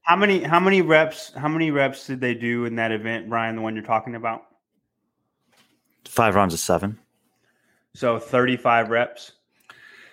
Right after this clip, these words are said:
Speaker 2: Yeah, I just
Speaker 1: So thirty-five reps, and three of those guys went thirty-four unbroken with ten bar muscle ups in the middle.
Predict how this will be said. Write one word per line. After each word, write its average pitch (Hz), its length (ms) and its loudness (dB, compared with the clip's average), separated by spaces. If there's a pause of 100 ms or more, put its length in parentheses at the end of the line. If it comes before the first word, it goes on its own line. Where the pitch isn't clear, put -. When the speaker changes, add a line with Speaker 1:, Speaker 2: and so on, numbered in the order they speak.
(280)
Speaker 2:
Yeah, 151 400 6
I 165 100 6
just 175 180 4
Speaker 1:
So 143 140 6
thirty-five 175 640 4
reps, 120 460 0
and 131 380 -2 (160)
three 165 480 2
of 160 120 2
those 131 260 2
guys 120 640 2 (720)
went 135 360 2
thirty-four 139 880 4
unbroken 117 880 2 (220)
with 143 440 2
ten 160 300 2
bar 156 200 8
muscle 131 360 2
ups - 180 0
in 120 80 -2
the 113 80 -6
middle. 104 440 -2